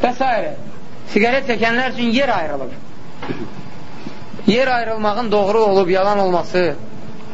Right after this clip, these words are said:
haqq və ya batil olması bizi maraqlandırmır. Özləri bilər.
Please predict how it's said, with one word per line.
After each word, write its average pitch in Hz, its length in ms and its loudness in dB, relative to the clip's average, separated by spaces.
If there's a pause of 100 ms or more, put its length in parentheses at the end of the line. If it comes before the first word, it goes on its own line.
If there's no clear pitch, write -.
(120)
haqq 202 360 -2
və 180 100 2
ya 202 180 2
batil 196 260 0
olması 190 600 2 (320)
bizi 208 120 4
maraqlandırmır. 156 720 2 (100)
Özləri 214 320 0
bilər. 123 220 -4